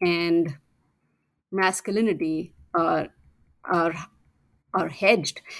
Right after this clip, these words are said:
And, and most importantly, we need to understand the transformative potential of this modern politics of Manuski.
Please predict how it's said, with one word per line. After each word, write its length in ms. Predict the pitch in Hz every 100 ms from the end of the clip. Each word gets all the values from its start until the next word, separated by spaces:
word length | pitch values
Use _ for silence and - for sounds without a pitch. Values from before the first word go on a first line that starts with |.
| -
And, 300 | - 180 156 -
and 400 | 180 175 175 185 -
most 320 | 180 180 180
importantly, 840 | 185 160 175 175 165 170 165 165 - - - -
we 120 | 180
need 200 | 185 185
to 80 | 185
understand 680 | 180 175 - 190 175 170 165
the 60 |
transformative 960 | 170 - 175 170 - 170 180 190 196 190
potential 760 | 180 - 170 175 226 180 151 175 - - _
of 380 | 180 180 175 170 - -
this 360 | 170 170 - -
modern 640 | 175 170 170 175 165 143 - - _ -
politics 800 | 180 165 175 170 - - - - _
of 600 | 170 165 170 165 165 - - _ _ _ _
Manuski. 800 | - 180 170 175 - 175 165 190